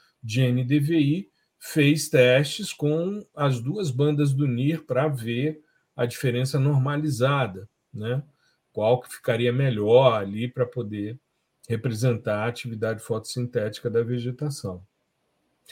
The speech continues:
Então, é, a gente tinha um sistema, dois sistemas sensores no Landsat um, no dois e no três,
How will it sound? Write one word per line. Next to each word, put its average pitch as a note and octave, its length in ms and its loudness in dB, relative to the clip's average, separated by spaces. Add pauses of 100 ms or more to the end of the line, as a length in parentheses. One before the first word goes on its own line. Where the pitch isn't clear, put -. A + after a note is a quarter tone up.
(260)
Então, E3+ 560 4
é, E3+ 480 6 (920)
a E3+ 100 4
gente A#3 320 0
tinha C3 560 0 (640)
um D3+ 100 2
sistema, C#3+ 800 0
dois G#3+ 280 8
sistemas D#3+ 420 0
sensores A#2 680 -4
no B2+ 200 2
Landsat C3 680 2
um, C3 180 0
no B2 200 0
dois A#2+ 340 2
e C#3+ 60 -2
no G3 160 -6
três, G3+ 600 -4